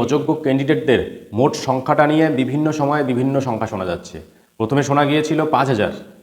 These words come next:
তারপরে সুপ্রিম কোর্টে হয়েছিল সাত হাজার, তারপরে finally সুপ্রিম কোর্টে যেদিন অন্তর্বর্তী রায় এলো, সেদিন সেই সংখ্যাটা দাঁড়ালো আট হাজার তিনশো চব্বিশ।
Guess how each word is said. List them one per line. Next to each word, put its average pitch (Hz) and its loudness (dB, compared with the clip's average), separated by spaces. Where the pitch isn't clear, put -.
তারপরে 110 0
সুপ্রিম 143 -2
কোর্টে 147 2
হয়েছিল 135 0
সাত 135 4
হাজার, 98 0
তারপরে 127 2
finally 147 6
সুপ্রিম 156 0
কোর্টে 151 2
যেদিন 143 0
অন্তর্বর্তী 156 0
রায় 135 8
এলো, 147 4
সেদিন 131 0
সেই 147 -2
সংখ্যাটা 139 4
দাঁড়ালো 135 6
আট - 4
হাজার 139 4
তিনশো 135 2
চব্বিশ। 117 2